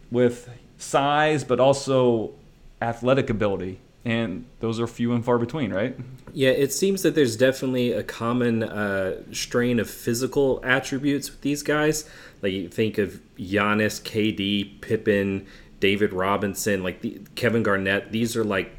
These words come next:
Speaker 2: long, lean guys who have the reach to get the, the blocks and steals and stuff, but then the, the speed and the agility to get the assists and also able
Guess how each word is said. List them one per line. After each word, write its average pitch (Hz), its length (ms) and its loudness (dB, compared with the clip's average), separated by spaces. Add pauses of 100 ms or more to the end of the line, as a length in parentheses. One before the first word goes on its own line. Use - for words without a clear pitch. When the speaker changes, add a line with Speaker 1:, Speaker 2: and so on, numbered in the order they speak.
(160)
Speaker 2:
long, 117 920 0
lean 107 500 -2
guys 92 400 0
who 101 120 -2
have 92 440 -2 (440)
the 104 180 4
reach 117 500 2
to 113 160 2
get 107 240 0
the, 101 240 6
the 101 80 0
blocks 101 400 -2
and 90 100 -6
steals 92 360 -2
and 87 100 -8
stuff, 90 340 -4
but - 140 -8
then 95 200 -2
the, 92 240 0
the 95 100 -4
speed 107 500 0
and 98 120 0
the 98 100 0
agility 98 600 -2
to 92 100 -6
get 92 200 -4
the 92 120 -4
assists 92 600 -2
and 92 180 -6
also 95 400 -4
able 92 480 -4